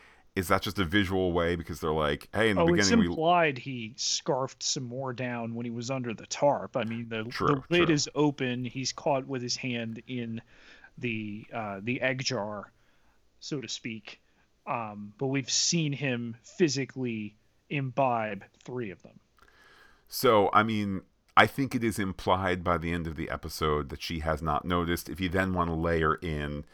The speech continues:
Speaker 1: the, the, um, the basic notion of she comes from a species where a ton of eggs get laid, and then,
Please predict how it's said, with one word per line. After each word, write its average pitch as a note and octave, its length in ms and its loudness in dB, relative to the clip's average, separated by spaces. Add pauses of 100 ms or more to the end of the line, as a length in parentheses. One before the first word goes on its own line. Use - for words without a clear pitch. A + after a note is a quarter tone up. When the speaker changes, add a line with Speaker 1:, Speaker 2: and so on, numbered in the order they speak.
(300)
Speaker 1:
the, E2 460 -4
the, D2+ 720 -6
um, C#2+ 580 -6 (380)
the F#2+ 80 2
basic F2 360 0
notion E2+ 440 0
of D2+ 400 2 (180)
she A2+ 260 0
comes G#2+ 240 0
from G2+ 120 0
a F2 40 -2
species E2+ 520 0
where E2 120 0
a D#2+ 40 2
ton E2 180 -2
of D#2 100 -4
eggs D#2 220 0
get - 160 -2
laid, D2 320 0
and D2 140 -4
then, D2 280 -6